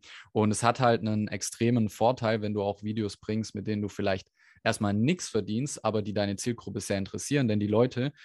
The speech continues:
schauen sich dann dieses Video an und YouTube ist echt richtig intelligent und YouTube merkt dann, okay, die Leute, die sich dieses Video lange angeschaut haben, die sollen noch mehr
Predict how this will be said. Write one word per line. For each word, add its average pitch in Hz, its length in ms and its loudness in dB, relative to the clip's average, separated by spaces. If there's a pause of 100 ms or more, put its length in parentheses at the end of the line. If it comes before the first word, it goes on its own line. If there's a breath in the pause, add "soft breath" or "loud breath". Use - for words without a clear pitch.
schauen 117 280 4
sich 113 200 -4
dann 107 180 -2
dieses 104 360 -6
Video 101 280 0
an 139 320 2 (200 soft breath)
und 110 220 -2
YouTube 127 440 0
ist - 320 -6
echt 120 340 -2 (140)
richtig 135 340 -4
intelligent 113 600 -2
und 107 220 -4
YouTube 113 320 -4 (260 soft breath)
merkt 117 380 4
dann, 113 180 2
okay, 117 560 0
die 113 60 -4
Leute, 113 360 0
die 104 100 -6
sich 101 180 -10
dieses 127 320 -4
Video 120 200 2
lange 104 280 2
angeschaut 107 520 0
haben, 107 360 2 (300 loud breath)
die 127 100 4
sollen 120 300 6
noch 113 160 0
mehr 117 420 4